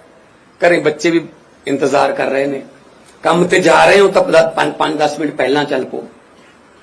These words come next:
ਹੈ ਨਾ? ਸੋ ਤਾਂ ਕਿ ਕੋਈ ਏਦਾਂ ਦੀ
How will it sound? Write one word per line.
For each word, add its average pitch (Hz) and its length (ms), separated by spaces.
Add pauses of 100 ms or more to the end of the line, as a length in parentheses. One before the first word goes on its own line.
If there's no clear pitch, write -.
(420)
ਹੈ 135 40
ਨਾ? 160 120 (680)
ਸੋ 160 580 (1160)
ਤਾਂ 151 120
ਕਿ 170 120
ਕੋਈ 170 420 (120)
ਏਦਾਂ 151 260
ਦੀ 151 320